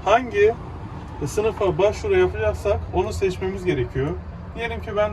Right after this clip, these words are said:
A sınıfı ehliyete başvuru yapmak istiyorsam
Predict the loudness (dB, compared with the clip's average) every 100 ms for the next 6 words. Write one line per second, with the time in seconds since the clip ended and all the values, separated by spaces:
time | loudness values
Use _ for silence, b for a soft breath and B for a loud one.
0 | 2 4 4 2 -4 0 -2 -2 -8 -10
1 | 0 2 2 0 4 4 4 2 0 0
2 | 0 4 4 4 -2 -2 2 4 4 0